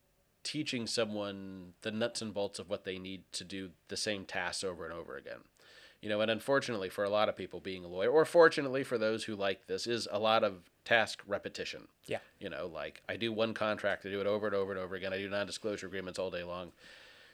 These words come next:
Speaker 1: You know, we're trying to teach, yes, work ethics, you know, and, and it has a gating function, so people who aren't able to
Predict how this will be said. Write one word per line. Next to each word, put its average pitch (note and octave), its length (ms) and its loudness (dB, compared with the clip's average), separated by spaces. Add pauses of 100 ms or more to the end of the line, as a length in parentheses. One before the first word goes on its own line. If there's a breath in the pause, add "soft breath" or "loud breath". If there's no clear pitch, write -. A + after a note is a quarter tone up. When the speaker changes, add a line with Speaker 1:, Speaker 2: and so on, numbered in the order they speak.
Speaker 1:
You A2+ 100 -4
know, A2+ 160 4
we're A#2+ 140 0
trying C#3+ 380 6
to A2+ 100 -4
teach, B2+ 320 -2
yes, D#3+ 260 6
work B2 280 4
ethics, - 640 -2
you B2+ 100 0
know, A2+ 160 6
and, C3 200 4
and B2+ 140 2
it C3 80 4
has B2+ 160 8
a B2+ 60 4
gating A2+ 400 4
function, A2 480 -4
so C3 160 2
people A2+ 400 -4
who G#2+ 320 -4
aren't A2+ 340 0
able G#2+ 420 -2
to G2+ 600 -6